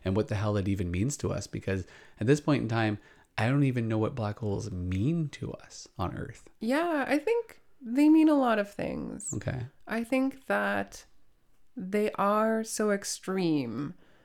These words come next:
Speaker 2: They're, they're exciting, right? If you're a skier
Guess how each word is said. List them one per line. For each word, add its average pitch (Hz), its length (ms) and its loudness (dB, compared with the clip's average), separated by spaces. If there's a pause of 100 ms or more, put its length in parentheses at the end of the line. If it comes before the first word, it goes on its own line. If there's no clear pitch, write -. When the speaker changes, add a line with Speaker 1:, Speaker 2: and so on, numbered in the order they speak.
(140)
Speaker 2:
They're, 180 760 2
they're 214 160 -2
exciting, 214 720 0
right? 220 480 -2 (380)
If 202 160 -4
you're 254 240 4
a - 100 0
skier 170 880 -2